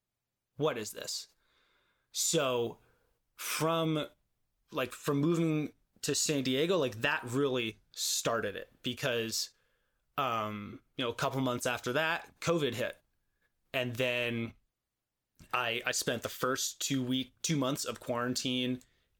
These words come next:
in Zion National Park, like, right outside of the park. And then from there, started bouncing around. It was Tahoe, then it was Vermont, then it was Colorado, then it was a road trip. And then,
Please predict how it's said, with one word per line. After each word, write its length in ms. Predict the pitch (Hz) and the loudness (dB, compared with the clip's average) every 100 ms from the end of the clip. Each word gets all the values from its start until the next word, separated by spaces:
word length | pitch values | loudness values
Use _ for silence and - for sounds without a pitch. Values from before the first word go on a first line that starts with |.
| - | -4
in 480 | 135 120 113 110 110 _ _ _ _ _ - | -2 -2 -2 -4 -6 _ _ _ _ _ -4
Zion 380 | - 135 139 131 | 0 2 2 2
National 340 | 127 - 117 | 0 -2 -4
Park, 280 | - 110 - - - | -4 -4 -6 -14 -8
like, 120 | 110 107 | -8 -2
right 160 | 123 135 | 0 0
outside 400 | 127 117 123 113 | 0 0 0 -2
of 80 | 104 | -4
the 80 | |
park. 420 | 107 113 95 - - _ _ _ _ - | -6 -4 -4 -8 -20 _ _ _ _ -4
And 180 | 120 120 | -2 0
then 420 | 113 110 107 107 _ _ | 0 -2 -2 -6 _ _
from 380 | - - 143 139 | -10 -2 0 2
there, 420 | 123 139 160 165 _ _ _ - | 2 2 2 -2 _ _ _ -6
started 360 | - 156 139 | 0 2 2
bouncing 380 | 117 131 135 135 | 2 0 0 0
around. 220 | 135 127 | 0 0
It 80 | 110 | -2
was 120 | 107 | -4
Tahoe, 540 | - - 127 135 156 156 | -4 -2 0 0 2 2
then 180 | 131 117 | 0 -2
it 60 | |
was 140 | 107 101 | -2 -4
Vermont, 640 | 107 107 120 165 180 - | -4 0 2 2 2 0
then 140 | 131 113 | -2 -2
it 40 | |
was 140 | 107 | -4
Colorado, 720 | - 131 127 123 135 135 139 | -4 -2 0 2 0 2 0
then 160 | 131 113 | 0 0
it 40 | |
was 120 | 104 104 | -2 -4
a 60 | |
road 340 | 101 135 160 143 | 0 2 2 2
trip. 400 | - 151 147 - - _ _ _ _ _ _ - | 2 2 2 -6 -20 _ _ _ _ _ _ -4
And 240 | 135 131 | -2 0
then, 380 | 127 123 123 117 | 0 0 -2 -4